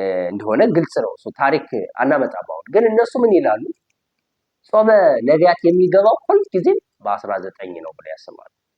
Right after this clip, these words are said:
መቼ? ህዳር አስራ ዘጠኝ። ፍትሐ ነገሥቱን አንቀበልም ብለው ማለት ነው። ስንክሳሩን የህዳሩን አስራ አምስትን አንቀበልም ብለው፣ የቅዱስ ሲኖዶስ ውሳኔ አንቀበልም ብለው እዛ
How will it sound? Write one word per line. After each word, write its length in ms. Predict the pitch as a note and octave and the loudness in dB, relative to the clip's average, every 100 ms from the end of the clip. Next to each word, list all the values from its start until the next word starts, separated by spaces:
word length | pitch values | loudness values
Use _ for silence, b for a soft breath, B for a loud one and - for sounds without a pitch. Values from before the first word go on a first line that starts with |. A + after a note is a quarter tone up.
| G2 | -20
መቼ? 180 | G#2 B2 F3 - _ _ | -12 -6 -6 -8 _ _
ህዳር 280 | F#2 F2+ A#2+ - _ | -14 -8 -8 -8 _
አስራ 180 | - F#2 D#2+ | -20 -16 -16
ዘጠኝ። 260 | D#2+ _ _ _ _ _ _ _ _ _ _ _ _ _ _ _ _ _ | -16 _ _ _ _ _ _ _ _ _ _ _ _ _ _ _ _ _
ፍትሐ 240 | - B2+ C#3 | -12 -4 0
ነገሥቱን 440 | D3+ D#3+ - C4+ G4 _ _ _ | 2 2 0 -2 -4 _ _ _
አንቀበልም 680 | G2+ G#2+ G#2+ G2+ F#2+ F#2 F2 | _ -10 -8 -10 -10 -10 -12
ብለው 240 | E2 E2 A2+ | -14 -10 -10
ማለት 200 | - _ | -12 _
ነው። 120 | _ _ _ _ _ _ _ _ _ _ _ _ _ _ | _ _ _ _ _ _ _ _ _ _ _ _ _ _
ስንክሳሩን 560 | C#3+ C3+ - D3 F#3 G#3+ | -8 -4 -2 2 2 2
የህዳሩን 1400 | C#3 A#2 G#2 F#2+ F2+ - - _ - - G2+ A2+ B2 G3+ - _ _ | 0 0 -4 -8 -8 -10 -20 _ -20 -18 -4 0 2 0 -2 _ _
አስራ 240 | - F#2+ A2+ | -16 -10 -6
አምስትን 340 | A2 - G3+ - | -6 -6 -8 -6
አንቀበልም 680 | G#2+ G#2 - E2+ E2 D#2+ | -8 -8 -12 -14 -16 -18
ብለው፣ 200 | D#2 E2 _ _ _ _ _ _ | -20 -20 _ _ _ _ _ _
የቅዱስ 380 | B2 B2+ D#3 D3 | -8 -6 -6 -6
ሲኖዶስ 300 | D#3+ D3 C3+ | -2 -2 -2
ውሳኔ 360 | C#3+ C3+ E3 F3+ - | -6 -4 0 0 -2
አንቀበልም 640 | B2+ B2+ - A2+ A2 A2 | -4 -4 -6 -10 -10 -8
ብለው 180 | C3+ - - _ _ _ _ _ _ _ _ _ | -4 -4 -6 _ _ _ _ _ _ _ _ _
እዛ 160 | A2 | -18